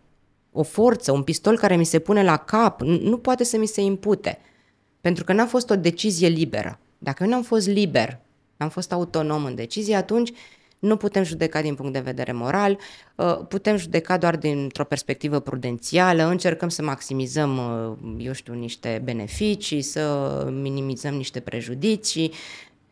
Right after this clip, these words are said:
dar sunt, repet, niște exerciții bune de uns rotițele.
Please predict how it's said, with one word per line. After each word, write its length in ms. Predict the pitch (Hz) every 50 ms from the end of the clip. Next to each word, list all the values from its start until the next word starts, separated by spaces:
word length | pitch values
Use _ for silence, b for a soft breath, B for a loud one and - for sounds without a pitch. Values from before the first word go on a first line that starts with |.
| _ _ _
dar 300 | - 185 190 208 208 208
sunt, 440 | 190 - - 294 311 311 - - - -
repet, 300 | 247 269 269 269 247 185
niște 300 | 190 226 233 - - 240
exerciții 540 | 226 214 190 208 208 208 - 233 - 240
bune 340 | 202 196 202 233 233 233 233
de 640 | 220 196 214 214 220 220 220 220 220 214 214 214 240 - _ _ _ _ _ _ _ _ _ - -
uns 220 | - 208 208 208 -
rotițele. 640 | 220 214 220 214 196 180 - - 131 117 - - 131